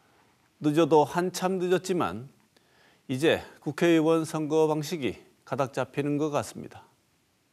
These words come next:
이번 선거에도 유지가 확실해 보이는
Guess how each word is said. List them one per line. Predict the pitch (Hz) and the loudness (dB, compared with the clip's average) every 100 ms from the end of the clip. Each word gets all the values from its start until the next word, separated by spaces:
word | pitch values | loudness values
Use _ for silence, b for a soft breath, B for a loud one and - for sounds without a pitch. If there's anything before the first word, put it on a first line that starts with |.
| _ _ b b b b b b b b | _ _ b b b b b b b b
이번 | 165 180 190 | 4 6 6
선거에도 | 185 180 185 185 196 196 196 | 4 6 6 6 6 4 4
유지가 | 170 160 175 185 180 | 0 0 4 4 4
확실해 | 180 165 190 190 | -2 -6 0 2
보이는 | 165 175 180 131 80 | 4 2 2 0 -4